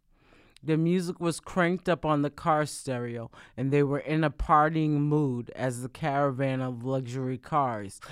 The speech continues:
a Lexus, a B M W wagon, a Miata, and a Mercedes-Benz, carrying friends and bodyguards, followed them.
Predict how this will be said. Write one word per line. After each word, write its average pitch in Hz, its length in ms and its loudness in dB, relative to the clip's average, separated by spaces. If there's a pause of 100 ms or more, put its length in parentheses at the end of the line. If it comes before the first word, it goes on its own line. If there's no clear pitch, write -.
(180)
a 117 60 -4
Lexus, 151 760 0 (280)
a 135 80 -2
B 156 260 2
M 156 160 2
W 143 420 2
wagon, 156 680 2 (320)
a 131 80 -2
Miata, 156 760 6 (320)
and 151 140 2
a 143 40 4
Mercedes-Benz, 143 1300 -2 (260)
carrying 147 540 0
friends 160 560 0
and 139 280 -4
bodyguards, 131 800 0
followed 135 580 -4
them. 101 260 -12